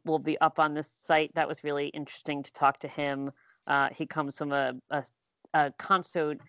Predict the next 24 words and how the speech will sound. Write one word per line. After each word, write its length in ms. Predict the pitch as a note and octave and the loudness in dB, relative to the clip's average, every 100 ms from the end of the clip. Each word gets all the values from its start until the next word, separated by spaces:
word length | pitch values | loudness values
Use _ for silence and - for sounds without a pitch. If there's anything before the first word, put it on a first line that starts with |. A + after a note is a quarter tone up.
| _ _ _ - | _ _ _ -20
some 300 | - A3 G3 | -2 2 2
stage 360 | - F#3+ F3+ - | 0 0 0 2
back. 180 | E3+ - _ _ - | 2 2 _ _ -2
Um, 500 | D#3+ D3 C#3+ C#3+ C#3+ - - | 2 4 2 -2 -10 -14 -8
he's 160 | E3+ | -4
done 180 | F3+ E3 | 0 2
a 40 | D3+ | 4
lot 120 | D#3 | 4
of 80 | - | 2
stage 240 | D#3 D3 | -6 -2
work, 240 | D3+ C#3+ - _ - | -2 -2 -4 _ -6
but 60 | |
he's 120 | D#3+ D#3+ | -2 0
also 200 | D3+ D3 | -2 -4
done 100 | C#3+ | -2
a 40 | |
lot 100 | C#3 | 0
of 80 | C#3 | -2
concerts. 480 | - C#3 - D3 - | -4 -8 -6 -8 -6
He 100 | C#3+ | -8
was 120 | C#3 | -8
Sam 300 | - C#3+ C3+ | -6 -6 -6
Smith's, 720 | - - C3+ C#3+ - - - _ _ _ - | -12 -8 -4 -4 -8 -18 -18 _ _ _ 0
um, 560 | D3 C#3 C#3 C#3 C#3+ | 2 2 0 -6 -8